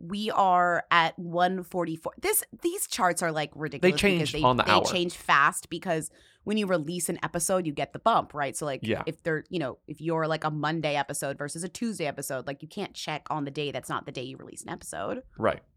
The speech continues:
Speaker 2: So this is your reminder to rate and review us on Apple Podcasts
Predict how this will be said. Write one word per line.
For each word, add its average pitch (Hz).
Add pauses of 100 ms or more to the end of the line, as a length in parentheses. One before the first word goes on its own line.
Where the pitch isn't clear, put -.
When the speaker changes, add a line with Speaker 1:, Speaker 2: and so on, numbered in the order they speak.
(180)
Speaker 2:
So 147
this 139
is 165
your 160
reminder 120
to 113
rate 107
and 110
review 101
us 98
on 117
Apple -
Podcasts -